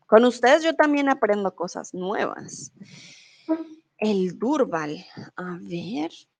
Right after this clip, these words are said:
Durbal da Silva. No lo encuentro. Durbal creo que es un jugador.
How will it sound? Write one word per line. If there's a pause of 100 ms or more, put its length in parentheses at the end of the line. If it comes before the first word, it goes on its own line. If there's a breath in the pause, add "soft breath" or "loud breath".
(120)
Durbal
da
Silva.
No
lo
encuentro. (1300)
Durbal
creo
que
es
un
jugador.